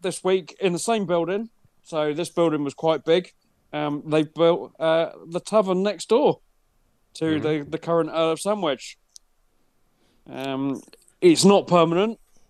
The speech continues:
Speaker 1: Uh, as we've mentioned before, this is a temporary location until they can find them, uh, a better venue. Um, but, yep,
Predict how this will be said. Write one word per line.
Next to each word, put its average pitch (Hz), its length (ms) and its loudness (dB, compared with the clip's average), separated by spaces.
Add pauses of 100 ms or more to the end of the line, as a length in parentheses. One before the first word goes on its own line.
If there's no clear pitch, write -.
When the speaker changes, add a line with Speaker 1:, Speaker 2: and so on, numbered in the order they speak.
(220)
Speaker 1:
Uh, 151 300 -6
as 131 140 -2
we've 143 160 -6
mentioned 143 340 -6
before, 156 400 2
this 143 180 0
is 147 140 -2
a 135 80 -4
temporary 143 500 -4
location 131 600 -2
until 131 260 -2
they 127 140 2
can 123 180 -10
find 131 340 2
them, 123 240 0 (420)
uh, 127 360 2
a 135 80 -6
better 139 380 -4
venue. 143 460 -2 (1000)
Um, 120 500 -10 (1160)
but, 139 380 2
yep, 156 440 2